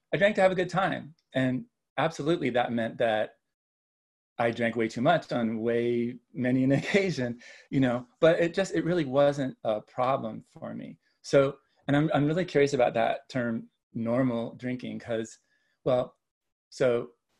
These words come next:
I'm actually a fan of A A, and I go, I do go to meetings every week, but I do have some fundamental differences with A A philosophy. And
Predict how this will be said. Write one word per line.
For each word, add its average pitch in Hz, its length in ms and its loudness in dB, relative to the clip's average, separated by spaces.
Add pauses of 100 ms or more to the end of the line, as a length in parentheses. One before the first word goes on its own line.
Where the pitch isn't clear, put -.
(240)
I'm 135 160 0
actually 156 240 0
a 117 40 0
fan 117 280 -2
of 113 80 -4
A - 20 -2 (300)
A, 104 40 -6
and 101 80 -10
I 104 60 -10
go, 110 260 -4
I 107 60 -6
do 120 160 -8
go 120 140 -2
to 107 80 -8
meetings 107 320 -6
every 104 240 -8
week, 110 240 -8 (180)
but 123 140 2
I 117 80 2
do 131 100 -2
have 135 160 0
some 123 120 -4
fundamental 117 420 -4
differences 113 480 -10
with 110 140 -10
A 113 240 -6
A - 20 -14
philosophy. 110 760 -8 (400)
And 135 500 0